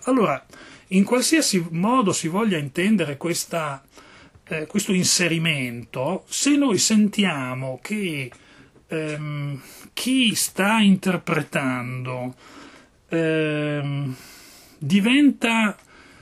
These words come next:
eh, lui l'oggetto della mia fruizione e non l'opera, cioè quando l'esecuzione diventa tematica, cioè noi prendiamo a tema, ci accorgiamo,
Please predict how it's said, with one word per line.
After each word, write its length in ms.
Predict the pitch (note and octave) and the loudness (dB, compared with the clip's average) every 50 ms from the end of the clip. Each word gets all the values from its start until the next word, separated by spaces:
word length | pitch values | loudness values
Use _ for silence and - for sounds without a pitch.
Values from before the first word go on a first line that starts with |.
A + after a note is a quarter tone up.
| - - - - - - - | -20 -20 -20 -20 -16 -6 -2
eh, 280 | F3 F3 E3+ E3+ E3 D3+ | 0 2 2 2 2 2
lui 600 | F3 G3+ C4 D#4 D4 B3 G3+ F3 D#3 D3+ D3+ C#3+ | 4 6 6 6 6 6 4 4 4 4 2 2
l'oggetto 1080 | C#3+ D3+ E3 D#3+ C#3 B2+ C3+ D#3+ A3 G#3 F3 C#3 - _ _ - - D#3 D3 C#3 C3+ B2+ | 2 0 0 0 0 0 2 2 2 2 2 0 -4 _ _ -6 -4 -2 -2 -2 -4 -6
della 280 | B2+ D3+ D3 D3 D3 | -6 -4 -4 -2 -2
mia 460 | D3+ D#3+ F3+ G3 G#3 F#3+ F#3 E3+ D3 | -2 0 2 4 4 4 2 0 -2
fruizione 840 | C3+ - - D#3+ E3 E3 E3 - - - F3 D#3+ D3+ C#3+ C3+ C3 C3 - | -4 -6 -4 -2 0 0 0 -2 -2 -2 -2 -2 -2 -2 -4 -4 -4 0
e 100 | E3 G#3 | 2 4
non 240 | A#3 C4 A3+ F3 | 4 6 4 4
l'opera, 640 | D#3 C#3+ B2+ A#2+ A#2 A#2 - C#3+ B2 C3 D3+ F3+ A3 A3+ | 2 2 -2 -4 -8 -8 -8 -6 -4 -2 0 2 2 2
cioè 160 | G#3+ - F#3 | 2 0 -2
quando 600 | C3 - - A#3 C4 C#4+ C#4 A3 G#3 F#3+ F3 E3 | -2 0 2 4 6 6 6 6 6 4 2 2
l'esecuzione 840 | D3+ D3+ D#3 D3 D#3+ C#3+ F3 D#3 - - A3 B3 B3 G3 D#3 C#3 B2+ | 0 0 -2 0 0 -2 -2 -2 -2 0 0 2 2 2 0 0 -2
diventa 540 | B2+ D3+ E3 F3+ A3 A#3+ A#3 G#3+ - G3 F#3 | -2 0 0 2 2 2 2 2 0 -2 -4
tematica, 1080 | - - E3+ - F3 F3 E3+ D3 B2 B2 B2 - - - C3 A#2+ - - D3+ F3 F#3+ | -2 -2 -2 -2 0 0 -2 -2 -4 -6 -8 -10 -12 -12 -14 -10 -8 -6 -6 -6 -6
cioè 200 | - - E3 C#3 | -6 -6 -8 -6
noi 280 | C#3+ D#3+ F3+ F#3+ F3+ D3+ | -6 -2 0 0 0 0
prendiamo 600 | C#3 - D#3+ D#3 D3 D3+ F#3 G3 G3+ F#3+ E3+ D#3+ | 0 -2 -2 -2 -2 0 0 2 2 2 2 0
a 60 | D#3+ | -2
tema, 480 | - - F3 F3 E3 D#3 D3 C3+ C3 C3 | -2 0 0 0 0 0 -2 -2 -4 -4
ci 100 | - - | -2 -2
accorgiamo, 1040 | F#3 F3+ - F3+ F#3 F3 E3 E3+ G3 G#3 G#3+ A3+ A#3+ A#3+ B3+ B3+ B3+ B3 A#3+ A#3 A3 | -2 -2 -2 -2 -2 -2 0 0 0 2 2 2 2 2 2 2 2 2 2 0 0